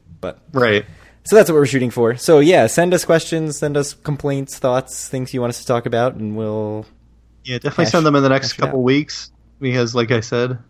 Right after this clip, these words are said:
Speaker 2: uh, the baby can come at any point. So
Speaker 1: Yeah. Yeah, you're at that time where it's like, you know, you
Speaker 2: Yeah.
Speaker 1: could wake up tomorrow and have to rush to the hospital.
Speaker 2: I am not ready, but
Speaker 1: Nobody's ever ready, though.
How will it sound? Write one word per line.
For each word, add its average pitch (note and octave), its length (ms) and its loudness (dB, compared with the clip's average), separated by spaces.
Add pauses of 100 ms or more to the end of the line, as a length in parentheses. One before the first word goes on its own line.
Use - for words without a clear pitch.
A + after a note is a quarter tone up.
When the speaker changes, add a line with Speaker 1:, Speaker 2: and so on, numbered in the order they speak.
(120)
Speaker 2:
uh, C3+ 460 -6
the C#3+ 120 -6
baby A#2 240 4
can A#2 120 0
come A2 160 0
at G#2 100 2
any G#2+ 180 2
point. A#2 460 -2
So C3+ 260 -4
Speaker 1:
Yeah. A2 180 -4 (300)
Yeah, B2 180 2
you're B2 260 0
at A#2 220 -2
that A2 260 -2
time A#2+ 360 -2
where F#2+ 100 -4
it's F#2+ 220 -8
like, F#2 300 -6
you G2+ 60 -6
know, F#2 100 -6
you F#2+ 140 -4
Speaker 2:
Yeah. B2+ 80 -10
Speaker 1:
could B2+ 120 -2
wake G2+ 200 -4
up G2+ 140 -6
tomorrow F#2+ 540 -8
and F2 200 -12 (320)
have - 220 -10
to G2+ 120 -8
rush G2 240 -8
to F#2+ 60 -8
the F#2 60 -8
hospital. F#2+ 340 -12 (1300)
Speaker 2:
I B2 220 -2
am G#2 140 0
not A2 220 0
ready, B2 380 -4 (160)
but C3 240 -4 (800)
Speaker 1:
Nobody's C#3+ 360 0
ever G#2 240 0
ready, F#2 240 -2
though. E2 240 -8